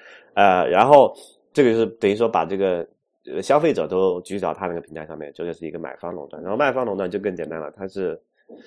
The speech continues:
呃，不是，这个是卖方垄断。对，这个是卖方垄断。买方垄断就是说它是所有的这个出版商最大的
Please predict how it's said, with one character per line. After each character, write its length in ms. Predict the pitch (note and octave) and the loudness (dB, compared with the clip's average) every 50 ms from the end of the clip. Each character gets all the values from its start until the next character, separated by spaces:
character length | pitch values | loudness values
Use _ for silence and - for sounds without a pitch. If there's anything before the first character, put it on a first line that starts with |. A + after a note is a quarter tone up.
| - _ _ _ _ _ | -20 _ _ _ _ _
呃， 100 | - A2+ | 0 0
不 80 | G2 G#2+ | 2 2
是， 120 | F2+ - - | -2 -2 0
这 100 | B2+ B2 | 0 0
个 60 | A2+ | 0
是 60 | A2+ | 2
卖 120 | A#2+ D3 A#2+ | 0 -2 -2
方 100 | G2+ G2+ | -2 -6
垄 120 | E2+ D2+ | -8 -8
断。 120 | - D#2+ D2+ _ _ - _ _ _ _ _ _ - A2 | -10 -14 -14 _ _ -20 _ _ _ _ _ _ -2 2
对， 180 | B2+ A2+ F#2 F#2+ | 2 2 2 0
这 60 | C3 | -2
个 60 | B2+ A#2 | -4 -2
是 60 | A#2 | -2
卖 140 | B2 C3 A#2 | -2 -2 -2
方 140 | G#2+ G#2 | -2 -6
垄 100 | F#2+ E2+ | -8 -8
断。 180 | D2+ E2+ D#2 D#2+ | -8 -10 -10 -2
买 160 | G2+ G#2 G2+ | -2 0 0
方 80 | A2+ C#3+ | 0 -2
垄 100 | C#3 B2 | -2 -4
断 120 | A#2 A2+ | -4 -6
就 60 | A2 | -6
是 80 | A2+ A2+ | -4 -4
说 120 | A2 A2 - _ _ _ | -4 -4 -6 _ _ _
它 260 | - - C3+ C3+ C3+ | -10 -2 -2 -2 -2
是 360 | C3+ - - - A#2 F#2+ E2 | -2 -6 -6 -6 -4 -4 -6
所 380 | F2+ - - - - F#2 F2+ G#2+ | -8 -12 -14 -6 -2 0 2 2
有 140 | A#2 G2 D#2+ | 2 2 0
的 100 | D#2+ D#2 | -2 -6
这 120 | - F2+ | -8 -6
个 100 | F2+ E2+ | -6 -6
出 180 | - - - G2+ | -8 -6 -6 -6
版 160 | F2 D#2 D#2 | -6 -6 -6
商 180 | D#2+ D#2+ E2 - _ | -10 -10 -12 -12 _
最 160 | - B2+ G#2+ | -2 -2 0
大 220 | F#2 A2+ G2 F2+ | 2 2 2 2
的 240 | D#2+ C2 G1+ G1+ - | 0 -4 -10 -10 -14